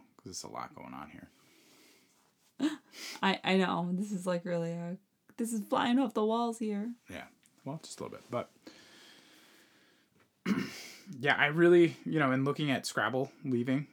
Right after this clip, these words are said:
Speaker 1: I'm like, "I don't remember that being a good T V show, and I don't really remember what that was." And then Trivial Pursuit, that was just coming in. I'm like,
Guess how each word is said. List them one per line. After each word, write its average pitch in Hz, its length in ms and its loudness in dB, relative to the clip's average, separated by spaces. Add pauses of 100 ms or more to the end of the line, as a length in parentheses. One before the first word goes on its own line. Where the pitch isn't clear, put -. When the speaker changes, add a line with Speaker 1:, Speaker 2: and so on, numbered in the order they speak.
(120)
Speaker 1:
I'm 107 80 -10
like, - 160 -16
"I 113 80 -18
don't 123 300 -4
remember 107 320 -4
that 110 180 -4
being 117 160 -4
a 110 60 -6
good 113 160 -8
T 107 120 -10
V 101 140 -4
show, 104 420 -6
and - 80 -12
I 85 80 -6
don't 87 240 -8
really 87 220 -6
remember 87 320 -10
what 87 100 -8
that 80 160 -8
was." 85 280 -10
And 85 140 -10
then 87 120 -6
Trivial 90 320 -8
Pursuit, 87 440 -6 (420)
that - 120 -10
was 85 140 -8
just 90 140 -12
coming 87 240 -8
in. 85 140 -6
I'm 85 100 -10
like, 80 280 -12